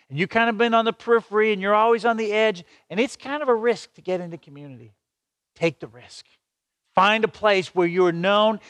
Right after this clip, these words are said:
and where you know others and where you can follow Jesus together. And some of you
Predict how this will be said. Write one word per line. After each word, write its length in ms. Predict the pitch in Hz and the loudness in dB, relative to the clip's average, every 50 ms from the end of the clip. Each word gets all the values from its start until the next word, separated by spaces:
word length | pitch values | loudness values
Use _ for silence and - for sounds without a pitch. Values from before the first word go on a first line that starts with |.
| - - | -10 -6
and 140 | 175 175 165 | -4 0 2
where 160 | 190 196 196 | 4 4 2
you 180 | 202 185 196 | 2 -2 -4
know 320 | 202 196 190 208 214 220 220 | -4 0 2 2 4 4 2
others 380 | 170 190 190 175 175 165 - _ _ _ _ | 2 0 0 0 -2 -6 -8 _ _ _ _
and 100 | - 156 | -6 -2
where 120 | 165 175 | 0 0
you 100 | 180 180 | 0 -2
can 140 | - - 160 | -6 -10 -12
follow 580 | 131 _ - - 208 196 202 202 202 196 190 - _ _ _ - 139 | -12 _ -2 0 2 2 2 2 0 0 -2 -4 _ _ _ -20 -18
Jesus 560 | 120 120 165 185 180 175 156 156 156 - _ _ _ _ _ _ | -14 -10 -8 -8 -8 -8 -8 -10 -12 -14 _ _ _ _ _ _
together. 500 | _ - - - 160 156 143 131 120 - _ _ _ _ _ _ _ _ _ _ _ _ _ _ _ _ _ _ _ - | _ -16 -10 -8 -8 -8 -8 -10 -18 -20 _ _ _ _ _ _ _ _ _ _ _ _ _ _ _ _ _ _ _ -10
And 80 | - 139 | -8 -6
some 240 | - - 220 254 302 | 0 2 4 4 4
of 140 | 294 269 180 | 4 0 0
you 300 | 151 151 143 135 131 | -2 -4 -2 -4 -4